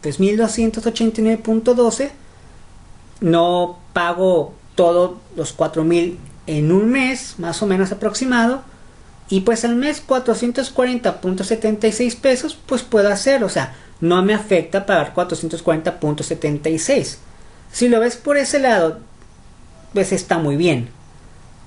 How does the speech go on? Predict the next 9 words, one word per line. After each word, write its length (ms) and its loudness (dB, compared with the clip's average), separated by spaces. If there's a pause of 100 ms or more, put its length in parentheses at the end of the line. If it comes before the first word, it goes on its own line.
Pero, 420 2
siendo 380 0
honesto, 520 2 (920)
yo 180 0
nunca 240 0
recomendaría 800 0 (920)
pagar 520 0
de 100 2
más. 420 0